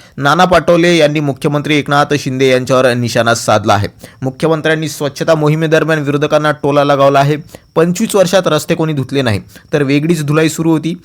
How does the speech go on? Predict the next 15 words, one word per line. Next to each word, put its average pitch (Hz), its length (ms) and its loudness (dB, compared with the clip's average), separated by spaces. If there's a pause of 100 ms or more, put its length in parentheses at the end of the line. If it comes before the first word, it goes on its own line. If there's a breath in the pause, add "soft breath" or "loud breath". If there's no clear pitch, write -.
(280 loud breath)
यावर्षी 156 320 2
मुंबईतील 180 480 0
नालेसफाई 156 680 0
चांगली 139 440 0
आहे, 117 160 2 (340 loud breath)
त्यामुळे 139 340 2
कुणाला 139 540 0
गाणं 123 360 2
बनवण्याची 143 420 -2
वेळच 123 320 2
आली 113 160 2
नाही," 104 200 -4 (280 soft breath)
असे 139 180 0
मुख्यमंत्री 151 540 -2
एकनाथ 151 240 0